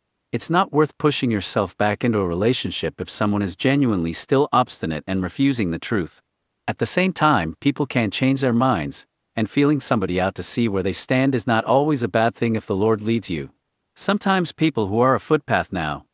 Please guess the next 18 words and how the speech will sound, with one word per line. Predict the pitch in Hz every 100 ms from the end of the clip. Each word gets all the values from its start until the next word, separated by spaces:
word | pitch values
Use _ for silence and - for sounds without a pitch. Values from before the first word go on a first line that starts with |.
| _ -
may | 135
be | 139
receptive | 131 123 135 120 107
ground | 92 110 113 95
later. | 78 73 71 _ _ _ _ -
Just | 214 -
don't | 165 151
force | - 147 143 127
yourself | 104 - 85 -
into | 110 113
a | 110
relationship | 104 123 156 - 95 90 -
that | 98 -
God | 117 127
doesn't | 127 117 107
want | 117 120
for | -
you, | 90 80 76